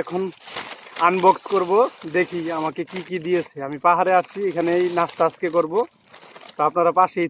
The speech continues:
থাকেন, আপনাদেরকে দেখানোর চেষ্টা করব আমাকে কি কি দিয়েছে। আহ, একটা জুস,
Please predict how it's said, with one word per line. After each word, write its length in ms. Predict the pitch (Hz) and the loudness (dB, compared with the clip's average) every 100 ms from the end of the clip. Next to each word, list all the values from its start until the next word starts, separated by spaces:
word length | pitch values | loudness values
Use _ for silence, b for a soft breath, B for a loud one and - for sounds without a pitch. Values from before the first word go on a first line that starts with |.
| - | -4
থাকেন, 220 | 135 120 _ _ - - - - - - - - - - - - - - - 165 | -14 -14 _ _ -20 -20 -18 -16 -16 -12 -12 -12 -14 -14 -12 -10 -10 -12 -12 -8
আপনাদেরকে 560 | 156 170 156 165 - 185 - 156 | 0 2 2 0 2 0 0 0
দেখানোর 340 | 165 175 165 151 | 2 4 2 2
চেষ্টা 260 | 190 185 220 180 | 0 0 2 2
করব 140 | 165 151 151 | 0 0 0
আমাকে 200 | 151 147 | -2 -6
কি 80 | - 151 | -12 -8
কি 80 | 160 151 | -4 0
দিয়েছে। 320 | 160 143 214 | -2 -2 -4
আহ, 1600 | 254 - - - - - _ _ - - - - 156 143 131 131 139 - - - - - - - - - - - - - 156 | -6 -10 -10 -10 -10 -16 _ _ -10 -8 -8 -10 -10 -8 -8 -8 -10 -10 -8 -6 -6 -6 -10 -16 -18 -16 -16 -10 -8 -4 -4
একটা 160 | - 170 135 | 2 2 2
জুস, 300 | 156 180 | 4 4